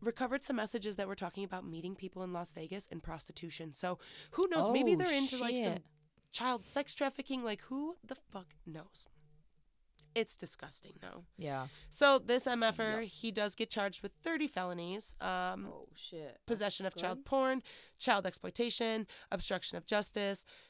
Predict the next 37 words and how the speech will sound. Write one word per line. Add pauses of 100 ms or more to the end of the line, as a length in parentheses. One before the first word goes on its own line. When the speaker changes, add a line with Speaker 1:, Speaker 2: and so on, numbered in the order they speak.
(100)
Speaker 1:
child
solicitation,
and
synthetic
identity
deception,
which
I'm
guessing
is
probably
catfishing. (160)
Speaker 2:
Okay.
Speaker 1:
Um,
Speaker 2:
Wow,
there's
an
actual
charge
for
that?
I
Speaker 1:
Which,
Speaker 2:
didn't
know
Speaker 1:
fun
Speaker 2:
that.
Speaker 1:
fact,
a
couple
years
ago,
I
wanted
to,
like,
make,